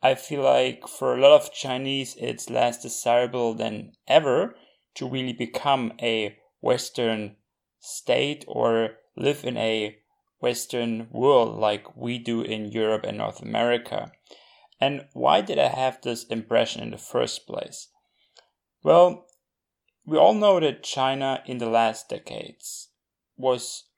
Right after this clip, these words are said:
often looking up to the West. And that's because the West was the most prosperous, the most wealthy, also often the most stable place.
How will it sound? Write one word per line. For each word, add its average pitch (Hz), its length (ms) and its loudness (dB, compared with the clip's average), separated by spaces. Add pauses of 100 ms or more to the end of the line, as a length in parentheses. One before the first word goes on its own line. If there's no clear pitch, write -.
(100)
often 131 360 -2
looking 123 340 -8
up 117 240 -2
to - 140 -16
the - 100 -12
West. - 420 -12
And 117 140 -6
that's 120 160 -4
because 117 800 -2 (100)
the 113 100 -12
West 131 680 0 (420)
was 117 320 0
the 117 100 -8
most 120 480 -2
prosperous, 151 760 0
the 120 100 -8
most 110 480 -4
wealthy, 139 760 2 (600)
also 131 800 0 (120)
often 127 340 0
the 117 80 -2
most 113 600 -2
stable - 580 -4
place. 170 520 -4